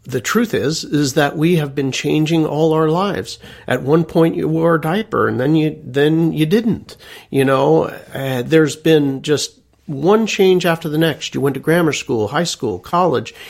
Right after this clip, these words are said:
and every step along the way there was change. You're not the same person today as you were in the past.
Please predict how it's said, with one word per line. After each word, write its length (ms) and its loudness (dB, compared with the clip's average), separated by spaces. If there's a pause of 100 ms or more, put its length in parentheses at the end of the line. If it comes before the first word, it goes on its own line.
(180)
and 200 0
every 400 0 (160)
step 320 -4
along 340 2
the 80 2
way 260 2
there 140 2
was 220 -2
change. 640 -6 (1000)
You're 500 4
not 240 0
the 60 -6
same 260 0
person 380 -2
today 320 0
as 160 -4
you 80 -6
were 380 -2
in 180 -6
the 80 -2
past. 440 -10